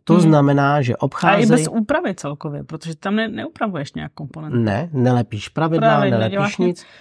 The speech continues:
Speaker 2: To je právě jako
Speaker 1: No
Speaker 2: to,
Speaker 1: jo,
Speaker 2: proč
Speaker 1: ale
Speaker 2: to spousta lidí vůbec za, za nějaký legacy nepovažuje. Včetně mě asi trošku.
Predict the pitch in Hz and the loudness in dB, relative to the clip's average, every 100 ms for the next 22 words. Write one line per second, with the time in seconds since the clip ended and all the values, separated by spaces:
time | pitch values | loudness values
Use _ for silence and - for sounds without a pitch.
0 | _ 202 214 214 226 240 247 247 254 147 | _ -2 0 0 -2 -2 -4 -6 2 4
1 | 220 190 135 147 - 247 220 247 233 254 | 4 4 4 4 2 -2 -2 0 2 2
2 | 240 214 226 233 226 220 202 214 220 214 | 2 0 -2 -2 0 0 -2 -2 -2 0
3 | 208 208 233 214 214 220 240 220 208 156 | -2 -4 -4 -2 -4 -4 -6 -6 -6 -8
4 | 139 143 131 _ _ _ _ - 165 170 | -8 -10 -14 _ _ _ _ -18 -12 -10
5 | 165 156 147 135 156 151 - _ | -8 -8 -10 -16 -16 -18 -18 _